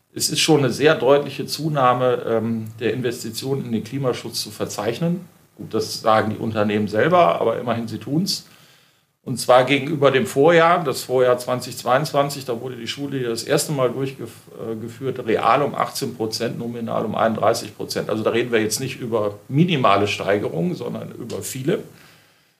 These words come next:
Äh, was man aber eben auch dazu nehmen muss, äh, es werden ja hier Unternehmen, äh, aller Größenordnung befragt, vom Kleinstunternehmen mit bis zu fünf Mitarbeitern bis zum großen Konzern.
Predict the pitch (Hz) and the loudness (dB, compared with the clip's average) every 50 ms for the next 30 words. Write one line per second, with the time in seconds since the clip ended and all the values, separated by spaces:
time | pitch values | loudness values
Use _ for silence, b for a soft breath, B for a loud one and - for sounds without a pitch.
0 | b b b b _ _ _ _ _ _ _ - 131 127 127 156 160 - 190 175 | b b b b _ _ _ _ _ _ _ -4 0 2 4 4 4 4 2 2
1 | 165 160 151 151 143 - 156 147 127 123 131 151 202 - - 175 - - - 156 | 4 4 4 4 4 4 4 2 4 4 4 4 4 4 4 2 4 2 2 4
2 | 151 147 143 135 135 135 135 135 135 156 190 - - - - - 151 139 135 135 | 4 4 4 2 2 2 2 2 2 2 2 2 2 0 0 0 2 4 2 2
3 | 151 139 127 127 135 - 147 143 139 135 131 131 139 139 131 - 147 - 139 127 | 2 0 2 4 4 4 6 6 6 6 6 6 4 4 4 2 2 0 -2 -2
4 | 120 123 127 131 135 143 151 135 117 113 113 113 113 - - 123 113 107 107 110 | -4 -2 -2 -2 -2 -2 -2 -4 -4 0 2 2 2 4 2 2 0 0 0 -2
5 | 131 135 - - - - 139 139 139 139 139 139 135 135 - 113 120 143 156 - | -2 -4 -4 -4 -2 -4 -4 -4 -4 -6 -4 -4 -6 -4 -2 -2 -2 -2 -2 -4
6 | - 113 107 104 - - 113 104 120 147 165 - - - 147 135 - 139 123 120 | -6 -6 -6 -6 -4 -2 2 4 4 4 4 2 0 -2 -4 -6 -6 -6 -6 -6
7 | 127 123 127 131 127 113 113 120 117 117 - - 127 127 - - 123 117 - - | -6 -6 -6 -6 -6 -6 -6 -6 -8 -8 -8 -6 -4 -4 -4 -4 -6 -8 -8 -6
8 | - 113 - 135 143 - - 139 135 135 131 127 127 131 117 113 117 127 - - | -6 -6 -4 -4 -2 0 2 2 4 4 4 4 4 2 0 0 0 0 0 -2
9 | - 123 120 107 - 110 117 139 147 - 110 110 98 - 104 101 101 - 120 120 | -2 -4 -6 -4 -2 0 2 2 2 2 0 0 0 0 -2 -2 -2 0 0 2
10 | 131 165 180 165 | 2 2 0 -2